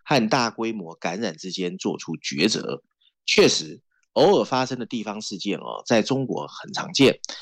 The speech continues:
不过，在新疆的乌鲁木齐的一场火灾发生后，全国各地却突然爆发了悼念和示威的活动。上个周末啊，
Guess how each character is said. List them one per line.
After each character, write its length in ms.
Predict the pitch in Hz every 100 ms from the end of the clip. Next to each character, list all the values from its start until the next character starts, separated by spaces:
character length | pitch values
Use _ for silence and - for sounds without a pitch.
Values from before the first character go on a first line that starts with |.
| -
不 100 | -
过， 280 | 127 175 - - _
在 180 | - 143
新 320 | - 151 147
疆 240 | 143 131
的 120 | 131 -
乌 100 | 180
鲁 100 | 165
木 320 | 85 107 110 87
齐 300 | - - 73
的 160 | 95
一 140 | 87 85
场 280 | - 87 - _
火 160 | 76
灾 240 | - 104 104
发 220 | 107 101
生 200 | 98 90
后， 220 | - - - - -
全 220 | - 135 165
国 120 | 165
各 160 | 170
地 200 | 160 160
却 240 | 113 - 117
突 200 | - 135
然 220 | 101 90
爆 180 | 120 98
发 200 | 98 95
了 120 | 80
悼 380 | - 165 101 87
念 200 | 101 92 - -
和 200 | - 113
示 260 | 87 - 107
威 180 | 85 85
的 80 | 82
活 160 | -
动。 240 | - 87 - _ _ _
上 260 | - 233 185
个 120 | 110
周 200 | - 120
末 240 | 123 117
啊， 220 | - 58